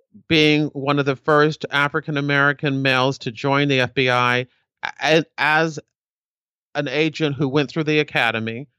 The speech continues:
because people will tell you, "Oh, yeah, there were agents before then, but they weren't allowed to go to the F B I academy. They didn't work the same cases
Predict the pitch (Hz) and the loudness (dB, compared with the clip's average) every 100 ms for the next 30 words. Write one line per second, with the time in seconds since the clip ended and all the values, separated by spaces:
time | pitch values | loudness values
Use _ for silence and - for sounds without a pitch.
0 | _ - 139 156 - 196 196 180 175 170 | _ -8 -4 -4 -2 -2 0 -2 2 2
1 | 147 147 180 320 349 247 226 202 170 143 | 4 6 6 6 6 4 4 4 2 2
2 | 160 151 139 139 139 147 135 123 113 117 | 0 0 -8 -10 -6 0 0 0 -2 -4
3 | 131 _ 226 262 208 151 120 123 117 123 | -6 _ 2 4 6 4 4 2 0 -2
4 | 131 127 113 117 123 123 131 117 110 110 | -4 -4 -2 0 0 0 -2 0 0 -2
5 | - 120 110 117 117 139 170 127 127 127 | 0 0 2 -2 0 4 4 2 2 2
6 | - 127 131 117 117 143 127 - 117 110 | 0 -4 -2 -2 0 0 0 -2 -6 -6